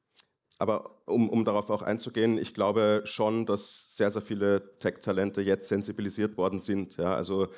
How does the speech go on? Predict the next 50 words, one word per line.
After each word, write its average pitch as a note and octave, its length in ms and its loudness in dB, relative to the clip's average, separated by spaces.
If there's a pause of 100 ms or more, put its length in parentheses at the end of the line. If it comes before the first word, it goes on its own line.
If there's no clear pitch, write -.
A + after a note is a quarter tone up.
(260)
dieser G#2 240 0
Rausch, A#2 360 0
den G#2+ 140 0
wir G2+ 80 4
in G2 60 2
den G2 80 4
letzten F#2+ 320 -2
Jahren G2 160 2
erlebt G2+ 360 0
haben, E2 240 -2
ja, F#2 160 0
es, - 200 -4
es - 180 -14
war F2 140 0
viel F#2+ 160 -8
Geld G2+ 240 2
am G2 120 0
Markt, F2 360 -2
alle E2+ 160 -4
haben F2+ 100 -4
investiert, G2 840 0 (280)
die A2 80 2
Aktien G2 340 -2
gingen G2 220 0
rauf, F2 300 -2
Krypto G2+ 320 -2
ging G2 160 0
rauf. F2+ 180 2
Es - 140 -4
war A#2 60 2
eine A#2 260 4
wirklich C3 260 -4
gute C3 220 -2
Stimmung, G2 480 2
ja? G#2 260 0 (240)
Äh, G2 240 2
vor G2 140 0
allem G#2 140 2
in G2+ 40 2
der G#2 120 2
Fintech-Branche, G2+ 600 0
und G#2 160 -2
plötzlich G#2 340 -2
war G2+ 120 2
die G#2+ 100 -2
nicht G#2 160 -4
mehr G#2+ 80 2
da. G2 380 0
Ja? F#2 240 -2 (400)
Ähm, F#2+ 580 -2